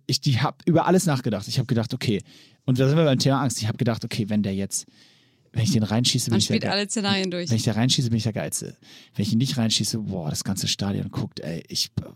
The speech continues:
Speaker 1: die werden ja alle, was mach ich denn dann? Äh, dann auf dem Weg dahin musst du überlegen, ich hab meine sieben Meter immer links unten geschossen.
Speaker 2: Mhm.
Speaker 1: Auf dem Weg dahin hab ich überlegt, hab ich gedacht, okay, pass auf, du bist hier,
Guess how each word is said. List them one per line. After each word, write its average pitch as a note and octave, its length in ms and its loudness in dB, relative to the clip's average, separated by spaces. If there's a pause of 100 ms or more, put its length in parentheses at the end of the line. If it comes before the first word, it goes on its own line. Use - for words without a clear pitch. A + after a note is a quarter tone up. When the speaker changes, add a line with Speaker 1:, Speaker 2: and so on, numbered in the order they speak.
(480)
Speaker 1:
die A2 180 -6
werden G2+ 140 -2
ja G#2+ 140 -2
alle, A2 200 -2
was A2 180 -4
mach C3 120 2
ich C#3 120 -2
denn G2+ 100 0
dann? F#2 260 -4 (460)
Äh, A2 140 0 (280)
dann E3+ 340 4
auf C#3 160 2
dem D3 220 2
Weg F3 200 2
dahin E3 200 4
musst C#3 160 0
du C#3 60 2
überlegen, C3 400 2
ich - 160 -6
hab - 160 0
meine A#2+ 240 2
sieben A2+ 180 0
Meter C#3 460 0
immer D#3+ 400 2 (260)
links C3 340 2
unten B2 280 -2
geschossen. - 400 -6 (260)
Speaker 2:
Mhm. E3+ 300 -8 (220)
Speaker 1:
Auf - 120 -4
dem A2 140 2
Weg - 140 2
dahin C3+ 220 4
hab B2 100 2
ich G#2+ 100 -6
überlegt, A2+ 340 -4
hab F2 60 -14
ich - 80 -16
gedacht, - 240 -10
okay, - 200 -14
pass - 160 -2
auf, - 200 -12 (540)
du - 80 -4
bist - 440 -4
hier, - 320 -4